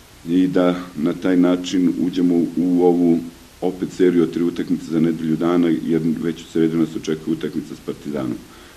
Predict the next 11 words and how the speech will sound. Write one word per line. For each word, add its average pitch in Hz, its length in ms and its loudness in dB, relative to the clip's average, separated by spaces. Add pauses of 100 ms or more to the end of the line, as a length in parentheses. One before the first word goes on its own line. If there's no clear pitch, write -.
(140)
Međutim, 78 340 -4
kao 87 160 2
što - 120 -12
sam 80 200 2
i - 20 4
do 87 140 2
sad 87 240 -4
pričao, 87 380 0
svaka 90 420 -2
naredna 87 460 4
je 82 300 2